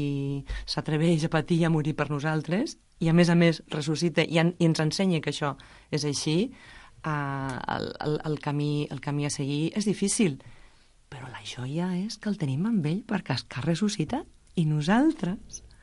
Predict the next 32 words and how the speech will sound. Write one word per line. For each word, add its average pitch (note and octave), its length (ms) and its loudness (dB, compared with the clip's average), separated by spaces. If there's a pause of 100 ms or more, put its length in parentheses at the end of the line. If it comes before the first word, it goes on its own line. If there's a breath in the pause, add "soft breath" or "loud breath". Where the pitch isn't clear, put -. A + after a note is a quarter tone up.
(240 soft breath)
amb D3 240 -2
ell. C#4+ 160 0 (840 loud breath)
Llavors, D#3+ 340 -8
això D3+ 260 -4
és F3 80 -2
el A3+ 80 0
que F3+ 160 -2
ens D3+ 100 0
ha F#3 80 0
de G#3 140 0
planar E3+ 340 0
de D3+ 140 2
força. D#3 600 0 (500 soft breath)
La - 80 -14
força - 260 -6
ens D#3+ 140 0
ve E3 100 2
de, D#3+ 120 -2 (100)
d'ell, D3+ 300 4 (420)
ens, D#3 160 -6
la C#3+ 160 -6
força F3 320 -4
ens E3 160 -2
ve D#3+ 160 0
d'ell, C#3 220 2 (260 loud breath)
i - 80 -10
això D3 160 0
ens F3+ 160 2
ho F#3 60 4
hem F3+ 100 6
de E3+ 100 4
creure. C3 380 0